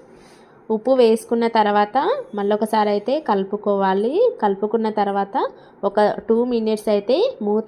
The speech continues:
పెట్టుకొని మగ్గించుకోవాలి. ఈ కోడిగుడ్డు మెంతెం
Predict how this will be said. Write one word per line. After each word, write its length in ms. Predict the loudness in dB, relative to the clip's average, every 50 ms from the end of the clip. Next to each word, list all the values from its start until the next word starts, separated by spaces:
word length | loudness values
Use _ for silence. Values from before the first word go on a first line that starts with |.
| 0 0
పెట్టుకొని 480 | 0 0 -2 -2 -2 -2 -2 -2 -2 -4
మగ్గించుకోవాలి. 1160 | -4 -4 -4 -2 -2 -2 -2 -4 -6 -6 -4 -4 -2 0 0 0 0 0 0 2 2 0 0 -2 -8 -20 -20 -20 -20 -20 -20 _ _ _ _ _ _ _ _ _ -20 _ -20 -20 _ -20 _ -20 -20 -20 _ -20 -20 -20 -20 _ _ -20 -20 -20 _ _ -14 -4 -2 -2
ఈ 20 | 2 4
కోడిగుడ్డు 460 | 4 4 4 4 2 0 0 2 2 2 4
మెంతెం 320 | 2 0 0 0 0 0